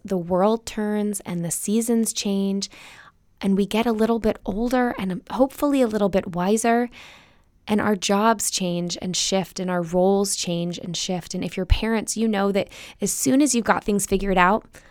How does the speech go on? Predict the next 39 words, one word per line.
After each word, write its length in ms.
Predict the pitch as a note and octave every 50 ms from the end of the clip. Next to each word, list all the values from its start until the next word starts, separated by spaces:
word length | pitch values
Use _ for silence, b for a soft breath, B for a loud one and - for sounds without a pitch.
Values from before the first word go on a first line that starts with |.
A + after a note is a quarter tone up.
| B B -
about 260 | G#3 B3+ C#4 C#4+ B3+
every 240 | B3 A#3 B3 A#3+ A3
six 440 | F#3 - - - D4 - - -
to 140 | - B3+ - A3+
eight 200 | A3 - - G3+
weeks, 240 | G3+ F#3+ F3 - -
I'd 140 | F3+ F3+ -
say 120 | F#3 F#3
something 420 | - - G3+ G#3+ - G#3 F#3+ F#3
major 380 | F3+ F3 F3+ G#3 - - G3+ B3 A#3 - -
<laughs> 160 | - - -
changes 640 | - - - - B3+ C4 A3+ - G#3 F#3 G3+ A3+ -
in 140 | A#3+ G3+ G#3
the 100 | G#3 G3
lives 340 | F#3 F#3 F3+ G3 G#3 G3+ G#3
of 140 | G3 F#3 F#3
one 120 | F#3+ G3
of 100 | G#3+ G3+
our 120 | G3 F3+
children 420 | F3+ - F3 E3 D#3+ E3+ E3 F3 G3 B B B B B B B
or 180 | - F#4+ F4 -
all 140 | A3 A3
three 240 | A3+ - A3+ G#3 G#3+
of 60 | G3+
them 120 | G#3 F#3+ F#3
at 80 | G#2+
the 80 | - G#3+
same 240 | G3+ - G3 F#3 G3
time. 320 | - G#3+ G3 F#3+ F#3+ G3 B B B B B B B B
And 200 | G#3+ G#3+ G#3+ G#3
we're, 240 | G#3+ G#3+ G#3+ G#3+ G#3+ B B B B B B B B B _
we're 180 | - A3 A#3 A3+
continually 800 | - - B3 A#3 A#3+ - - C#4+ D4+ E4+ E4+ D#4 C#4+ C4 B3 A3+
needing 300 | G#3+ G#3+ G3 G3+ G3+ -
to 100 | - -
update. 400 | - G3+ - - F#3 - - -
And 220 | - G3+ G3 F3
rather 360 | - G#3 B3+ D#4+ E4 E4 D#4 C#4
than 400 | G#3+ G3+ G3 G3 G3 G3+ G3+